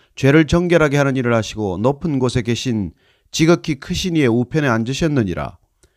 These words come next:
그가 천사보다 훨씬 뛰어남은 그들보다 더욱 아름다운 이름을 기업으로 얻으심이니 하나님께서 어느 때 천사 중 누구에게 "너는 내 아들이라,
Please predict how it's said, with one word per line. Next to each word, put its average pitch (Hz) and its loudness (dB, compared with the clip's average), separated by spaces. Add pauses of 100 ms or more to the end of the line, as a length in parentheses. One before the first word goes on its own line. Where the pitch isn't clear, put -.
(260)
그가 147 2
천사보다 147 0
훨씬 165 -6
뛰어남은 127 0 (340)
그들보다 143 4
더욱 147 0
아름다운 147 0
이름을 139 0
기업으로 123 -2
얻으심이니 110 -2 (480)
하나님께서 143 2
어느 120 0
때 147 0
천사 160 -4
중 120 -4
누구에게 143 2
"너는 127 0
내 117 4
아들이라, 117 2